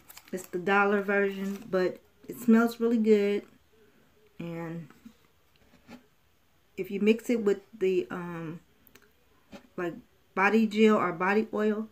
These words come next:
um, your skin does have a nice glow for a long time. Also, I have the Equate Moisture Care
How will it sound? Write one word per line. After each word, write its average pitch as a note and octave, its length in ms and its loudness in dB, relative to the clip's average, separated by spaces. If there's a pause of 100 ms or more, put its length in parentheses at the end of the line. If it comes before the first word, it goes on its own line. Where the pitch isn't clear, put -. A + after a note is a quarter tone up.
(840)
um, F3 400 -12
your G#3 140 -6
skin A#3 380 2
does G#3+ 240 2
have G3 220 -2
a - 20 -8
nice F#3+ 280 -4
glow G3+ 280 -2
for G3 220 -8
a F3+ 60 -6
long F3+ 280 -8
time. - 480 -10 (4000)
Also, A#3 320 -6
I A3+ 140 -4
have G#3 500 -2
the - 180 -8
Equate - 760 0 (1800)
Moisture A#3 500 0
Care B3 560 0